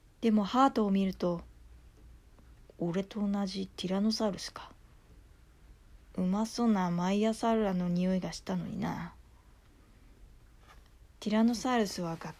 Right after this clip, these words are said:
かりしました。そんなティラノサウルスを見てハートは思いました。「爪が鋭くて、牙がギザギザ、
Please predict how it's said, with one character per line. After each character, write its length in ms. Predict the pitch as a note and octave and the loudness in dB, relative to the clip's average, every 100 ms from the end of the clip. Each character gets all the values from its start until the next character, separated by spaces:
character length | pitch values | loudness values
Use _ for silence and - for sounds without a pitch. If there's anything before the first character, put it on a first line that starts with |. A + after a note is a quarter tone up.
| - | -6
か 100 | A3+ | -4
り 80 | A3 | -4
し 140 | F#3+ | -4
ま 140 | F3 | -6
し 80 | E3+ | -8
た。 120 | - - - - - - - - - - - - - - - - - - - - - - - - - - - - - - - - - - - - - - - - | -12 -16 -18 -20 -20 -20 -20 -14 -10 -10 -14 -20 -16 -14 -12 -14 -20 -16 -16 -14 -14 -14 -14 -12 -8 -8 -10 -12 -14 -14 -14 -16 -18 -20 -20 -20 -16 -16 -18 -16
そ 200 | - A#3 | -4 2
ん 140 | A#3 | 4
な 120 | B3+ B3 | 4 2
テ 140 | B3+ | 0
ィ 60 | C4 | 2
ラ 80 | |
ノ 120 | C4 B3+ | 2 2
サ 180 | C4 | 2
ウ 20 | B3+ | 2
ル 100 | A3+ | 2
ス 140 | G3 | 2
を 60 | F3+ | 2
見 120 | F#3 | 0
て 280 | - F3+ F3 | 0 -2 -2
ハ 260 | - B3+ | 0 0
ー 40 | B3+ | 2
ト 140 | F#3+ | 0
は 160 | F3 E3+ | 0 0
思 260 | F3+ F3+ | 0 2
い 40 | F#3+ | 2
ま 160 | G3 | 0
し 100 | G3 | -4
た。 180 | - - - - - - - - - - - - - - - - - - - - - - - - - | -10 -16 -16 -20 -20 -20 -20 -20 -20 -20 -20 -20 -20 -20 -20 -20 -20 -20 -20 -20 -20 -20 -20 -20 -16
「爪 360 | - G3 F#3+ G3+ | -8 -2 -2 0
が 180 | G#3+ G#3 | 0 -2
鋭 480 | - G#3 G#3+ G#3+ | -4 -2 0 -2
く 160 | G#3+ - | -4 -8
て、 320 | - F#3 E3+ - - - - - - - | -8 -8 -8 -14 -20 -20 -20 -20 -20 -18
牙 160 | - G#3 | -6 0
が 200 | G#3+ F#3+ F3 | 0 0 -4
ギ 140 | E3 E3+ | -6 -8
ザ 180 | F3 E3+ | -6 -8
ギ 140 | - | -8
ザ、 160 | F#3 | -10